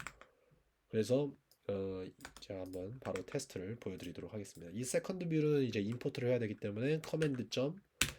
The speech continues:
이렇게 임포트를 위에, 맨 위에 이렇게 해줄 수 있도록 그렇게 조치를 하겠습니다. 자, 그 다음에 커맨드 세이브, 그 다음에,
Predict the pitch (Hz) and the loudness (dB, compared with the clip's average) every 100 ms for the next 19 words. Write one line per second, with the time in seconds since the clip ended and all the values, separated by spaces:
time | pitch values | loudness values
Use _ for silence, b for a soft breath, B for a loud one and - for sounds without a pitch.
0 | B _ - 101 110 120 - 95 101 135 | B _ -2 0 0 -4 -4 -4 -2 -2
1 | 110 101 104 101 120 127 101 98 92 95 | -2 0 0 2 2 0 0 -2 -2 -4
2 | 135 131 117 92 85 80 _ - - 127 | -2 -2 -4 -6 -6 -10 _ -8 -8 -6
3 | 90 - 95 117 104 82 80 82 _ B | -6 -4 -2 -2 -4 -8 -12 -14 _ B
4 | B B B B - 107 101 131 135 113 | B B B B -4 -2 6 8 8 6
5 | 107 165 - - _ _ _ _ - - | 2 0 -4 -18 _ _ _ _ -18 -18
6 | - - - 143 143 127 - - 131 127 | -20 -16 0 4 4 4 0 4 4 6
7 | 160 185 - 110 104 110 147 180 | 4 2 0 0 0 2 2 2